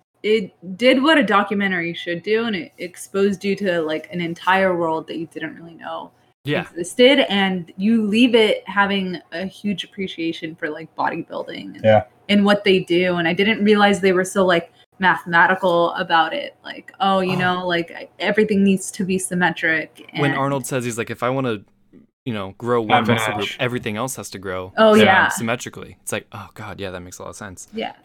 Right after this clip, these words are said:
Speaker 3: Yep.
Speaker 1: And so
Speaker 2: Because
Speaker 1: there's,
Speaker 2: he
Speaker 1: like,
Speaker 2: is an
Speaker 1: there's a
Speaker 2: art
Speaker 1: lot
Speaker 2: piece.
Speaker 1: more intelligence to it than
Speaker 3: Oh,
Speaker 1: I
Speaker 3: yeah.
Speaker 1: thought.
Speaker 3: I can't imagine trying to do that.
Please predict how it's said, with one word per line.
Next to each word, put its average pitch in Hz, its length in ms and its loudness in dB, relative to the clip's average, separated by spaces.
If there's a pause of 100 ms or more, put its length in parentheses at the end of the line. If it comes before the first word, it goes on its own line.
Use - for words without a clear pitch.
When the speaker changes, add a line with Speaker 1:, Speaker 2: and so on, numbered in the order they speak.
Speaker 3:
Yep. - 120 0
Speaker 1:
And 233 120 4
so 254 100 6
Speaker 2:
Because 208 140 6
Speaker 1:
there's, 240 100 4
Speaker 2:
he - 60 0
Speaker 1:
like, 220 140 4
Speaker 2:
is - 100 -2
an 220 60 -6
Speaker 1:
there's 220 160 2
a 220 40 0
Speaker 2:
art 214 80 -4
Speaker 1:
lot 214 160 0
Speaker 2:
piece. 220 60 -4
Speaker 1:
more 214 160 2
intelligence 180 840 -2
to 170 200 -8
it - 200 -6
than 113 120 0
Speaker 3:
Oh, 120 120 8
Speaker 1:
I 117 140 4
Speaker 3:
yeah. 101 220 -2
Speaker 1:
thought. - 340 2 (580)
Speaker 3:
I 117 100 0
can't 156 180 4
imagine 104 360 4
trying 98 240 -2
to 95 60 -4
do 98 140 -6
that. 98 260 -2